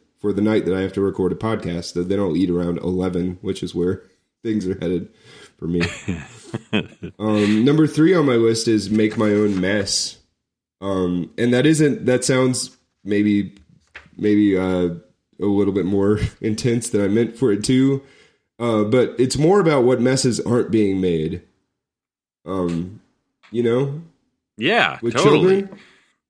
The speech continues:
Speaker 1: You know what? When I go, when I go to
Speaker 2: Like,
Speaker 1: work
Speaker 2: you, there's no time for you to do anything like that, 'cause your time is spent making sure that whatever they did is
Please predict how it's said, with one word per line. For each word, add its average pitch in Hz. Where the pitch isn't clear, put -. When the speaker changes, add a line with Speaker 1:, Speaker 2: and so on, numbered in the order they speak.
Speaker 1:
You 151
know 165
what? 190
When 143
I 147
go, 190
when 127
I 131
go 175
to 165
Speaker 2:
Like, 123
Speaker 1:
work 156
Speaker 2:
you, 160
there's 196
no 180
time 175
for 127
you 151
to 135
do 104
anything 92
like 85
that, 85
'cause 90
your 117
time 127
is 90
spent -
making 95
sure 101
that 82
whatever 90
they 95
did 80
is 73